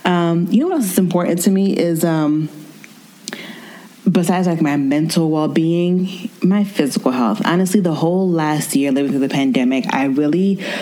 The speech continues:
put my physical health on the back burner. Not even on the back burner. That thing was not even on the stove. Like, I just did not care for her the way I needed to care for her. I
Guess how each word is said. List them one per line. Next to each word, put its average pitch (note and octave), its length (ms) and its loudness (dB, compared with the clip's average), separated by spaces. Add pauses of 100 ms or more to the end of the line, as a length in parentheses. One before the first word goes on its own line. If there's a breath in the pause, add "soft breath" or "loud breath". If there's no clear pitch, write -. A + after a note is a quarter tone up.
(220 loud breath)
put - 260 0
my C3+ 540 0 (240)
physical F#3+ 600 0
health F#3+ 640 0
on C#3+ 500 0
the C3+ 300 0
back C3 340 -2
burner. A#2+ 460 0 (600)
Not D4+ 140 0
even F#3+ 140 2
on C3 60 2
the C3 60 0
back A#2+ 200 0
burner. B2+ 200 2
That G3+ 160 0
thing F#3 240 2
was C#3 180 0
not C#3+ 140 0
even C3+ 140 0
on A2 80 2
the G#2+ 40 -2
stove. - 460 -2
Like, A#2 120 0
I C3 140 0
just C#3+ 640 -2
did D3 220 2
not B2 520 0 (840 loud breath)
care E3 300 0
for E3 160 0
her C#3+ 260 0
the C#3+ 100 0
way C#3+ 120 0
I C3 60 2
needed C3+ 240 0
to - 80 0
care B2 240 0
for - 120 -4
her. A2 200 0
I A#2+ 360 2